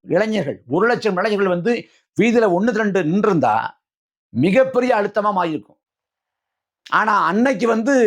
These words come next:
திரளல, அன்னைக்கு திரளல. இன்னைக்கு நாம் தமிழர் கட்சியோட நாளைக்கு, நாளை ம-, நாளைக்கு நடக்கக்கூடிய கூட்டத்துல வந்து லட்சக்கணக்கான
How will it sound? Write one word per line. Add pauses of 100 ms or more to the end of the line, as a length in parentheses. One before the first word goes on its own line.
(100)
திரளல, (1300)
அன்னைக்கு
திரளல. (800)
இன்னைக்கு
நாம்
தமிழர்
கட்சியோட (760)
நாளைக்கு,
நாளை
ம-,
நாளைக்கு
நடக்கக்கூடிய
கூட்டத்துல
வந்து (520)
லட்சக்கணக்கான